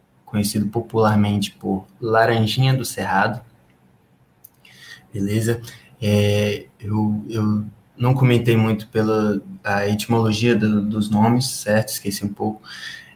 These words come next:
mas, mas é Styrax ferruginus. Ferruginus faz alusão às ferrugens que a gente consegue ver nas margens, beleza? É, se vocês conseguirem dar um zoom aí em casa,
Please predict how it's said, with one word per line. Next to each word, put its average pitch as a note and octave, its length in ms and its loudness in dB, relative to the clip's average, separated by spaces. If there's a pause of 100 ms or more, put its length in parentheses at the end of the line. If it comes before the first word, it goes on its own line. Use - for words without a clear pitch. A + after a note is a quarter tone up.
(140)
mas, F#2+ 1500 2 (460)
mas G2 320 2
é G2 240 0
Styrax - 680 -2
ferruginus. A2 840 6
Ferruginus A2+ 680 0
faz A2 280 0
alusão A2 680 2 (420)
às G2+ 300 4
ferrugens A#2+ 680 4
que - 100 -4
a A2 40 -2
gente A2+ 260 0
consegue A2 380 -4
ver G#2+ 200 2
nas A2 320 -2
margens, G2 760 -2
beleza? A2+ 500 -6 (580)
É, F#2+ 440 2
se - 140 -12
vocês G2 300 -2
conseguirem G2+ 600 0
dar G2 140 4
um G2+ 180 6
zoom G2 260 2
aí F#2 180 0
em F#2+ 140 0
casa, G#2+ 480 -2